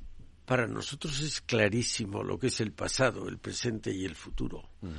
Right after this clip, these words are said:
Speaker 1: Pero esto de que el futuro llegue tan deprisa nos va a hacer cambiar probablemente la noción de, de los, de los tiempos, en el sentido de que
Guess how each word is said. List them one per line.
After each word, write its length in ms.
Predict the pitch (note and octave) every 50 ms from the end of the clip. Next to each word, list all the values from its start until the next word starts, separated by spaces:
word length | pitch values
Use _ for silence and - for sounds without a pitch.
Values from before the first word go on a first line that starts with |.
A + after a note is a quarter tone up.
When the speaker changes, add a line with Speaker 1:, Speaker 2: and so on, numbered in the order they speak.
| E2 F#2 A2+ - - - -
Speaker 1:
Pero 240 | - C3 B2+ A#2+ C#3+
esto 280 | F3 E3+ - - G3+ G#3
de 180 | E3+ F3+ E3+
que 80 | - D#3
el 80 | C3+
futuro 420 | A#2 - - B2+ G#2+ - D3 C3+ C3
llegue 340 | A2+ G#2+ C#3 C#3 B2 C#3+ C3+
tan 300 | - - A#2 G#2 G2 G2
deprisa 640 | F#2+ F#2 F2 - D#3+ D#3 D#3+ - - - - - - - - - - - -
nos 260 | A#2 G#2+ A2 G#2+ -
va 60 | - D#3+
a 20 |
hacer 220 | - E3 F#3 -
cambiar 420 | - - C3 C3+ C#3 C#3+ C#3+ C#3+ C3
probablemente 600 | - - G2+ A2+ C3 D3+ D3 B2 C3+ C#3+ - E3+
la 160 | D3+ C3 A2
noción 520 | G2 F#2+ F#2+ - - - B2+ C3+ C3 C#3 C3+
de, 280 | A#2 A2 G#2 G#2 F#2+ - - - - - - - - -
de 120 | - G#2 G2+
los, 420 | G#2 G2 F2+ - - - - -
de 140 | - - -
los 240 | - - - - -
tiempos, 720 | - - F#3+ G3+ F3+ C#3 - - - - - - - - - - - - - - - - -
en 200 | - C#3+ A#2 A#2+
el 140 | A#2+ A2 G#2+
sentido 640 | - - A#2+ A2 G#2+ G2+ - F3 F3 D#3 F#3 F#3
de 200 | D#3 D#3+ D3+ B2
que 300 | - - C3 A#2 G2+ -